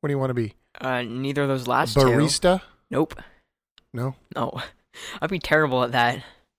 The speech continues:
Speaker 1: Any ideas right now what you wanna do? I know you're
Speaker 2: Uh,
Speaker 1: only thirteen, but
Speaker 2: right
Speaker 1: maybe
Speaker 2: now it's just mainly just fabrication. I wanna get good at SolidWorks and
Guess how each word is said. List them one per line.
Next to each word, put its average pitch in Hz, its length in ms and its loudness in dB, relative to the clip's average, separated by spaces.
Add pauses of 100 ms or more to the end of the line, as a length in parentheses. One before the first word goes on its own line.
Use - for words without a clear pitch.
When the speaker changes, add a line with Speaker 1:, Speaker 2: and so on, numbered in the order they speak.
(160)
Speaker 1:
Any 147 200 4
ideas 151 440 4
right 170 160 2
now 170 220 2
what 165 140 0
you 160 80 -2
wanna 170 180 -2
do? 180 300 0
I 185 140 -4
know 156 80 4
you're 143 120 4
Speaker 2:
Uh, - 20 2
Speaker 1:
only 117 140 -2
thirteen, 113 540 -6
but 101 140 -10 (680)
Speaker 2:
right 160 120 2
Speaker 1:
maybe 147 120 2
Speaker 2:
now 220 220 6
it's - 140 -2
just - 200 -2
mainly 143 300 -2
just 131 200 -8
fabrication. 131 760 0
I 120 100 -2
wanna 127 160 -2
get 127 160 -4
good 135 140 2
at 123 100 -2
SolidWorks 131 680 -2
and 123 200 -10